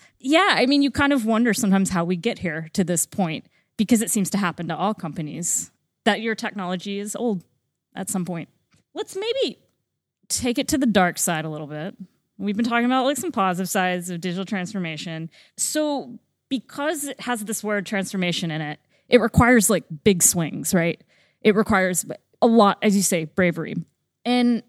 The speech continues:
I was reading, doing research for this, so I sounded like I actually knew what I was talking about. And I was reading, like, the common reasons that digital transformation work fails.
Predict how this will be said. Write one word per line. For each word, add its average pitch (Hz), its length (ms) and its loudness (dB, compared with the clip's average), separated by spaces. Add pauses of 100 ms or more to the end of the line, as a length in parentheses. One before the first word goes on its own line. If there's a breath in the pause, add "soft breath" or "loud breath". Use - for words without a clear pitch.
(120)
I 226 60 2
was 214 180 -2
reading, 247 400 2 (280)
doing 202 260 0
research 220 380 4
for 202 120 2
this, 190 160 4
so - 160 -4
I 180 80 2
sounded 175 340 -4
like 180 160 0
I 160 40 2
actually 175 260 -2
knew 170 180 0
what 165 100 2
I 170 80 4
was 180 140 2
talking 185 380 2
about. 233 280 -2 (380 loud breath)
And 269 120 4
I - 20 4
was 285 120 2
reading, 349 200 0
like, 262 180 2
the 247 80 0
common 233 500 4
reasons 165 460 4
that 175 200 4
digital 185 280 4
transformation 165 720 0
work - 180 -8
fails. - 560 -8